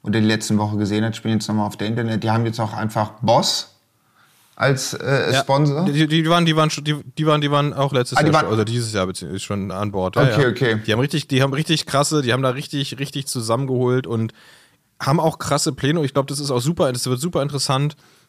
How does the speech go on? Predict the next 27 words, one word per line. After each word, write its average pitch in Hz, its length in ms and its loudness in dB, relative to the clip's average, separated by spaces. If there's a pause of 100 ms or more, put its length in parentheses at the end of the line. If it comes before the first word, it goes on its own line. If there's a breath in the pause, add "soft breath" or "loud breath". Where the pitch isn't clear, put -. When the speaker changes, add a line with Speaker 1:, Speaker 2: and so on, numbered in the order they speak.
(100)
Speaker 2:
die 135 100 2
Entwicklung 139 360 2
von 123 240 0
Tudor 180 360 0
Cycling 170 580 0
und 147 240 4
von 147 320 2
hier 139 240 4
Q 147 280 0
dreihundertfünfundsechzig 127 1400 0
fünf 165 300 0
oder 165 180 0
wie 156 80 2
auch 151 80 2
immer 113 140 4
Speaker 1:
Mhm. 143 80 6
Speaker 2:
diese, 160 320 -2
diese 147 220 -4
Marke 156 340 -2
heißt, 160 180 -2 (460 loud breath)
die 147 160 2
halt 135 160 2
auch 143 260 -4
übertrieben 165 680 -2
krasse 143 340 -4
Pläne 135 380 -2
haben. 107 340 0